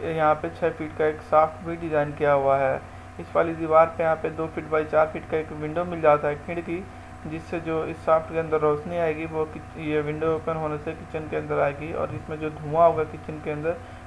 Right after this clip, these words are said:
वो इसी विंडो से, इस शाफ्ट से होकर बाहर की तरफ चला जाएगा। यहाँ पे एक ventilation है डेढ़ feet by डेढ़ feet का, तो जिससे जो इस, अ, toilet के अंदर जो smell होगा, जो बदबू होगा, वो इस ventilation से होते हुए shaft की तरफ होके बाहर की तरफ चला जाएगा।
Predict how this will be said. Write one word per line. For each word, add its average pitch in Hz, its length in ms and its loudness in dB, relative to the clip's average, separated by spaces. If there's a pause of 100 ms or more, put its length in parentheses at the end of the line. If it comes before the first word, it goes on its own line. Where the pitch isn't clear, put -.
वो 156 120 0
इसी 165 220 -4
विंडो 160 280 -2
से, 160 220 -6
इस 165 60 -10
शाफ्ट 156 340 0
से 165 80 -4
होकर 156 260 -6
बाहर 143 260 2
की 147 120 -4
तरफ 147 300 -6
चला 143 160 0
जाएगा। 139 380 2 (400)
यहाँ 160 180 2
पे 190 120 -2
एक 175 60 -6
ventilation 165 640 0
है 165 140 -2
डेढ़ 160 160 -2
feet 165 200 -8
by 151 160 2
डेढ़ 151 200 -4
feet 165 180 -8
का, - 340 2 (440)
तो 170 140 2
जिससे 160 280 -6
जो 156 160 -2
इस, 156 80 -4
अ, 151 480 0
toilet 156 320 0
के 165 60 2
अंदर 160 160 0
जो 156 180 -4
smell 160 300 2
होगा, 151 300 4
जो 151 160 -4
बदबू 151 360 -4
होगा, 156 400 2 (360)
वो 156 160 0
इस 156 140 -4
ventilation 156 480 -2
से 160 140 -4
होते 151 260 0
हुए 160 160 -2
shaft 156 420 2
की 156 60 -10
तरफ 151 280 -4
होके 151 240 -2
बाहर 143 260 4
की 139 120 -6
तरफ - 300 -8
चला 135 160 0
जाएगा। 135 460 -2